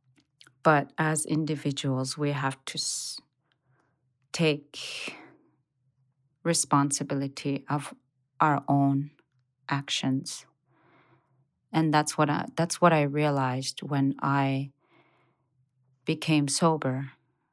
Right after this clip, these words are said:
When, when I decided to become sober, I ran out of excuses. I couldn't blame anyone else anymore. I said, "Well,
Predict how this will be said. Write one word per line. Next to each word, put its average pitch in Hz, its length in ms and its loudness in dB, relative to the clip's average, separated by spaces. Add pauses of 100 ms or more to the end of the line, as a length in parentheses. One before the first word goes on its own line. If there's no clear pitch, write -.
(200)
When, 160 320 0
when 156 180 6
I 151 100 8
decided 160 640 10
to 151 80 2
become 143 360 -2
sober, 135 540 -2 (920)
I 151 500 2
ran 143 440 2
out 147 200 2
of 147 200 -8 (140)
excuses. - 960 -4 (680)
I 180 480 6
couldn't 147 400 0
blame 139 380 4 (140)
anyone 180 520 2
else 170 380 2
anymore. 143 600 0 (500)
I 143 260 6
said, 135 440 2 (1400)
"Well, 175 520 10